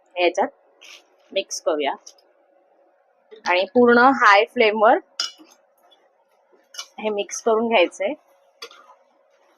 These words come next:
आणि आपला शेवटी राहिलाय पातीचा कांदा. चायनीज मध्ये चायनीजची ही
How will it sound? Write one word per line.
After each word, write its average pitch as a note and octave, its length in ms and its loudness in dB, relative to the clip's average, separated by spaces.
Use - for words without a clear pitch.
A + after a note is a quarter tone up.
आणि E3+ 280 -2
आपला F3 220 -8
शेवटी F3 540 -2
राहिलाय D#3+ 380 4
पातीचा D#3+ 400 -4
कांदा. D#3+ 360 0
चायनीज F#3+ 380 -2
मध्ये G3 340 -2
चायनीजची A3+ 540 4
ही B3 200 4